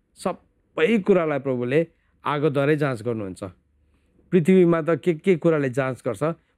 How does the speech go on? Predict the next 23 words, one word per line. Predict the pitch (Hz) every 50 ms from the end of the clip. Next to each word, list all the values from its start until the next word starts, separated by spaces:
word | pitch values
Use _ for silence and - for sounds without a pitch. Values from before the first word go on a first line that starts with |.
| _ _
परमेश्वरकोमा | 170 190 202 208 175 147 190 170 170 170 170 165
चाहिँ | 151 156 147
जाँच | 139 160 160 160 139
गर्ने | 139 156 147 147 147
थुप्रो, | - 180 170 - - 202 202 202 202 208 202
थुप्रो | - - 170 147 151 180 175
तरिकाहरू | 156 170 151 147 139 120 139 123 107 104
छैन | - - 120 120
रहेछ, | 123 113 117
एउटै | 127 135 160 156 160 190
तरिका | 165 170 151 131 131 117 127
रहेछ। | 117 113 107 - 110 101 - _ _ _ _ _ _ _ _ _ -
हरेक | 107 127 160 202 208 -
कुरालाई | - 208 190 170 156 143 127
बाइबलले | 131 139 139 139 131 131 120
त्यही | 147 143 135
भनेको | 117 104 104
छ, | 98
सबै | - - 196 202 190 - 269 254
कुरा | 196 220 196 180
आगोमै | 139 127 147 156 147 147 151 151 156 165
जाँच | 147 127 143 131 123 - -
हुन्छ। | 104 92 87 -